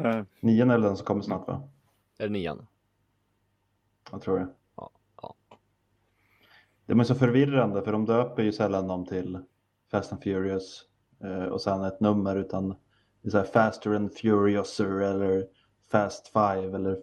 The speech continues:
Speaker 2: Furious and Fast och såna saker.
Speaker 1: Det jag
Speaker 3: Mm.
Speaker 1: vill också säga om Expendables, det är i alla fall när vi ändå så var det, det är att, eh, jag gillar ju egentligen idén. Alltså det,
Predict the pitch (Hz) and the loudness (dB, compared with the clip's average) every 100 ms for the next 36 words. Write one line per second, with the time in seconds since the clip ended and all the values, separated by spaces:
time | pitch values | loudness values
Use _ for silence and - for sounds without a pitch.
0 | - 107 104 101 101 95 - - - 87 | -6 0 2 4 2 0 -6 -8 -6 -2
1 | 98 98 95 90 _ _ 101 98 82 - | 0 0 -2 -6 _ _ 0 0 0 -8
2 | - 87 90 - 87 - - - - _ | -12 -6 -4 -4 -8 -8 -12 -14 -16 _
3 | - - - - - - - - - - | -14 -10 -12 -14 -20 -20 -20 -20 -20 -20
4 | _ 139 123 123 127 123 - - 135 120 | _ 6 8 8 4 2 2 2 4 4
5 | 127 127 123 - 123 117 123 131 143 - | 0 0 -2 0 2 2 0 2 0 0
6 | 107 104 104 104 101 98 92 101 101 101 | -4 -2 -4 -4 -4 -4 -4 -2 -2 -2
7 | - _ _ _ - 113 98 92 - 92 | -6 _ _ _ -6 -2 -2 -2 -6 -8
8 | _ _ _ _ - - - - - 120 | _ _ _ _ -20 -18 -20 -20 0 4
9 | 120 117 107 117 117 113 104 _ - 110 | 6 4 0 0 2 2 0 _ -4 0
10 | 107 104 107 104 101 98 _ _ _ _ | 0 0 -2 -2 -4 -6 _ _ _ _
11 | _ - 135 135 131 139 117 123 127 107 | _ 2 6 6 4 2 4 4 2 0
12 | 110 110 127 127 98 95 87 - _ _ | -4 0 0 2 0 -6 -16 -20 _ _
13 | - 117 120 107 117 117 117 117 | -6 -4 -2 2 4 4 4 2